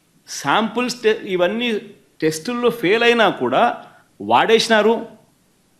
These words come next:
లడ్ల కింద తయారీ చేసేసినారు,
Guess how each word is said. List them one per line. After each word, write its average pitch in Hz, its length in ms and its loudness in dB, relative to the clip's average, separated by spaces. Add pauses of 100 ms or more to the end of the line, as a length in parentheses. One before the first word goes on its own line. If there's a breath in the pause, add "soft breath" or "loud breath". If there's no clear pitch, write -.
(1500)
లడ్ల 156 260 0
కింద 208 240 -2
తయారీ 180 440 0
చేసేసినారు, 226 640 -4